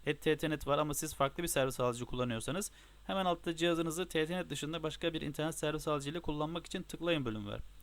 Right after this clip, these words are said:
Buraya tıklıyoruz arkadaşlar. Karşımıza böyle bir tablo geliyor. A D S L kullanıcı adınız ve şifrenizi yazın şeklinde. Burada gördüğünüz gibi domain adı boş gözüküyor.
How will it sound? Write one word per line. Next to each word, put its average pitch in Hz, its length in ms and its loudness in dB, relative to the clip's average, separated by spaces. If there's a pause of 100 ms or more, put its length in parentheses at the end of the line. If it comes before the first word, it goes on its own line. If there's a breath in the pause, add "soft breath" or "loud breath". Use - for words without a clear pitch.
(400 loud breath)
Buraya 202 160 6
tıklıyoruz 175 340 2
arkadaşlar. 127 560 0 (800 loud breath)
Karşımıza 170 580 2 (200)
böyle 170 300 4
bir 180 80 0
tablo 160 340 2
geliyor. 127 420 2
A - 40 -14
D 156 220 0
S 170 140 2
L 165 60 4
kullanıcı 156 340 0
adınız 143 180 0
ve 175 80 0
şifrenizi 143 440 -2
yazın 135 240 2
şeklinde. 143 400 -6
Burada 170 260 4
gördüğünüz 147 420 2
gibi 131 140 -6
domain 143 280 0
adı 120 200 -2
boş 147 200 0
gözüküyor. 180 500 -2